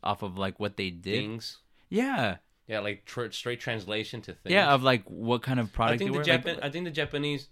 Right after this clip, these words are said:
Speaker 2: I'm not, I'm
Speaker 1: Yeah.
Speaker 2: not sure, but I think the Japanese still do that.
Speaker 1: Kinda like that? Like, right now, you're
Speaker 2: Yeah.
Speaker 1: like, "Oh, you know, it
Speaker 2: There's
Speaker 1: translates
Speaker 2: literal
Speaker 1: to
Speaker 2: trans-,
Speaker 1: blacksmith."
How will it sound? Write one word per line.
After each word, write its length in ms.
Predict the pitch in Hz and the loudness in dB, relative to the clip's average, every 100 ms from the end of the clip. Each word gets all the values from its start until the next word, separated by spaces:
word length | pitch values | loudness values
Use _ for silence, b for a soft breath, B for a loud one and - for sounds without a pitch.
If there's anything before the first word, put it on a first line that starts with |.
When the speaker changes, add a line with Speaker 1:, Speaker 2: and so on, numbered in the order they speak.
| 107 | -10
Speaker 2:
I'm 220 | 120 120 | -8 -4
not, 140 | 107 | -4
I'm 40 | 107 | -4
Speaker 1:
Yeah. 120 | 139 123 | -2 -2
Speaker 2:
not 100 | 107 | -4
sure, 100 | - | -10
but 140 | 92 - | -14 -8
I 80 | 123 | -4
think 100 | 170 | -4
the 60 | |
Japanese 320 | 147 127 120 113 | -2 -2 -4 -4
still 160 | 113 | -6
do 180 | 87 95 | -4 -4
that. 220 | 90 82 - | -4 -4 0
Speaker 1:
Kinda 240 | 120 120 | 2 2
like 220 | 117 117 | 0 -2
that? 240 | 139 156 - | -4 -6 0
Like, 140 | 143 | 4
right 80 | 160 | 6
now, 220 | 147 151 | 8 8
you're 100 | 135 | 8
Speaker 2:
Yeah. 60 | 120 | 6
Speaker 1:
like, 160 | 127 | 4
"Oh, 240 | 214 151 107 | 4 4 2
you 100 | 101 | 0
know, 260 | 107 120 - | -4 -6 -2
it 60 | |
Speaker 2:
There's 140 | 147 147 | 0 0
Speaker 1:
translates 200 | 156 170 - | 2 4 6
Speaker 2:
literal 160 | - | 4
Speaker 1:
to 60 | - | 2
Speaker 2:
trans-, 160 | 117 151 | 2 2
Speaker 1:
blacksmith." 320 | 143 90 | 2 0